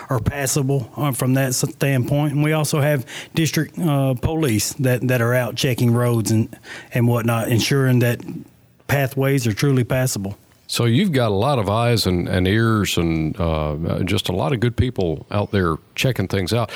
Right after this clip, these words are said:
Speaker 2: And it's not just the roads. Uh, you, you made a good point. We're talking about sidewalks. People are all over the sidewalks. And I remember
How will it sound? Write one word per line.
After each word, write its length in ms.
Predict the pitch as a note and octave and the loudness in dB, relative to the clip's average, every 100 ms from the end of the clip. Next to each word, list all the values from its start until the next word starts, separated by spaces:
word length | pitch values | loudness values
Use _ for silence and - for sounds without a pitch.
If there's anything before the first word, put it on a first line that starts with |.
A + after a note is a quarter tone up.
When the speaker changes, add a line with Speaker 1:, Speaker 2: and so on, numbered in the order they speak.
| - - | -8 -2
Speaker 2:
And 80 | G3+ | 0
it's 160 | - | 0
not 220 | A#3 B3+ C3 | 0 0 0
just 320 | F3 G3 - | 0 0 0
the 60 | A#2 | 0
roads. 520 | G2+ G3+ F2 - - | 0 0 -2 -2 0
Uh, 60 | B2+ | 2
you, 300 | C3+ E3+ D#3 | 2 0 0
you 160 | B2 C#3+ | 0 2
made 160 | D#3+ C#3 | 2 2
a 40 | |
good 200 | C3 B2+ | 0 0
point. 320 | - F3+ D#2+ | 0 0 0
We're 120 | E2+ G2+ | -2 0
talking 240 | A#2+ A#2+ | 0 0
about 180 | A#2+ G#2+ | 0 -2
sidewalks. 580 | - - D#3 D2 C#2+ - | 0 -2 0 -2 -2 0
People 420 | A2 A2+ A2 G2+ | -2 0 -2 0
are 240 | F#2 F2 - | 0 0 -2
all 200 | A#2 A#2+ | -2 0
over 160 | D#3+ C#3 | 0 0
the 120 | E3 | -2
sidewalks. 580 | - D#3 A2+ F#2 F#2 A2+ | 0 0 0 0 -2 -2
And 80 | B2 | -2
I 40 | |
remember 500 | D#3+ B2+ B2+ G#2 | 2 2 2 2